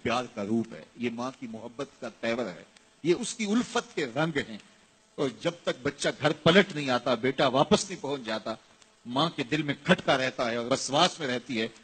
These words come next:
और बेटे के लिए दुआएं मांगती रहती है कि मेरा बेटा खैर से घर पलट आए। माँ के सीने में इतना प्यार क्यों है?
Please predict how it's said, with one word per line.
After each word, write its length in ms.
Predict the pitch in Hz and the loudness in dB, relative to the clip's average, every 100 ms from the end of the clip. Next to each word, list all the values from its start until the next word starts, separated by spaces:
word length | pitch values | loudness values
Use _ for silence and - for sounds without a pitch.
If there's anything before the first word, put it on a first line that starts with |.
| _ | _
और 120 | 135 120 | -4 0
बेटे 260 | 135 135 135 | 0 0 -6
के 80 | |
लिए 140 | 127 120 95 | -4 -6 -2
दुआएं 240 | 131 156 | 2 2
मांगती 340 | 143 127 120 110 | 2 -4 -4 -4
रहती 300 | 107 - 104 | -4 -4 -8
है 120 | 101 - - - | -8 -12 -14 -6
कि 80 | 123 | -2
मेरा 220 | 135 127 | 0 0
बेटा 300 | 123 127 127 | -2 -2 -4
खैर 260 | - 135 | 0 0
से 200 | 143 - | 0 -4
घर 200 | 110 113 135 | -8 -6 -4
पलट 260 | 117 113 104 | -2 -2 -2
आए। 180 | 98 98 - - - | -4 -4 -12 -20 -12
माँ 360 | 135 180 233 233 | 0 4 4 2
के 80 | 185 | -4
सीने 360 | - 190 180 | -4 -4 -4
में 160 | 147 147 | -4 -6
इतना 280 | - - 147 | -8 -6 -6
प्यार 300 | - 131 127 | -2 -2 -4
क्यों 240 | - 117 | -8 -14
है? 200 | 92 85 | -14 -16